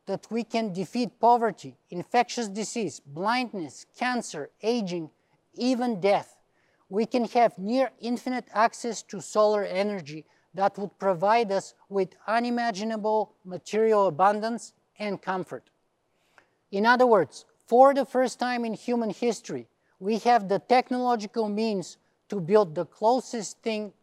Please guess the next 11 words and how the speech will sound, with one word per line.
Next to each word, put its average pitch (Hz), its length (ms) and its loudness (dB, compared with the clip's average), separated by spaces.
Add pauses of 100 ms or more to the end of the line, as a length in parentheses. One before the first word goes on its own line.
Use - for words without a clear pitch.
(140)
to 208 100 -6
utopia. 175 600 2 (720)
And 185 200 -4
the 185 100 4
fact - 400 2
that 240 160 0
humanity 226 680 -4
was 185 220 0
able 208 320 4
to - 120 -14
design 208 720 -6